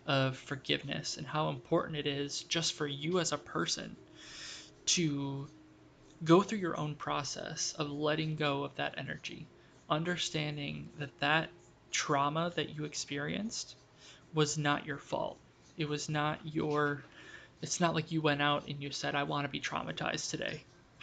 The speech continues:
Oftentimes, that was another person making a decision that ultimately you had to end up paying the price for. But that doesn't mean you need to continue to pay the price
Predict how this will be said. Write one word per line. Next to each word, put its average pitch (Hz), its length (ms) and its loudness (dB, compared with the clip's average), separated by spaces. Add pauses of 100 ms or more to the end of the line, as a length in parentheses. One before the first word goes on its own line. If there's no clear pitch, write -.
(760)
Oftentimes, 185 960 2
that 151 220 6
was - 280 -2 (240)
another 143 340 0
person 151 520 -2
making 147 340 -6
a 139 40 -8
decision 160 580 -4 (480)
that 147 180 6
ultimately 143 580 0
you 139 200 -4
had 139 240 -2
to - 120 -2
end 143 140 -2
up 143 180 -2
paying 147 200 -8
the 151 80 -8
price - 280 -4
for. - 320 -8 (840)
But 160 160 2
that 151 120 6
doesn't 160 240 2
mean 147 160 -2
you 143 100 -2
need 143 180 -4
to - 140 -14
continue 143 380 -6
to 139 80 -6
pay 143 180 -4
the 143 100 -10
price - 600 -6